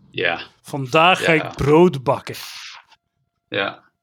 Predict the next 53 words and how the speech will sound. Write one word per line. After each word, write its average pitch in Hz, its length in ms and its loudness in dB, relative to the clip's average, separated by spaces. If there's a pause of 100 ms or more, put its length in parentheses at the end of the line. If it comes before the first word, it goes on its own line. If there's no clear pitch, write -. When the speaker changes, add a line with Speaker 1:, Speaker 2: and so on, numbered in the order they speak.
(300)
Speaker 1:
Maar 156 260 -2
weet 175 160 2
je - 60 -4
wat 226 140 6
het - 120 -4
ook 135 120 -2
is? 170 240 2
En 156 120 -2
ik 139 100 2
denk 135 200 4
dat, 123 240 0
dat, 120 300 -4
dat, 110 160 2
like, 107 200 0
sommige 123 280 0
van 117 120 0
je 110 80 4
luisteraars 110 420 2
dat 107 120 2 (160)
ook - 240 -8
wel 127 340 4
een 117 60 -6
beetje 117 260 -2
voelen, 156 480 2 (320)
is 127 180 -4
zo 151 120 2
gewoon, 123 360 2
als 127 160 -2
je 127 80 0
heel 117 240 2
veel 156 180 2
tijd 117 280 2
hebt, 180 260 0
je 127 280 0
moet 151 200 -2
een 170 80 2
soort 170 400 0
van 170 300 0 (500)
materiële 131 540 4
verwezenlijking 151 720 2
hebben 156 360 4
om - 200 -6
zoiets 127 260 -2
te - 80 -4
hebben 131 180 2
van, 127 100 2
"Ik 120 60 -4
heb 117 120 2
de 117 140 2
dag 123 240 0
niet 113 120 -4
compleet 104 480 -4
verkloot - 880 -4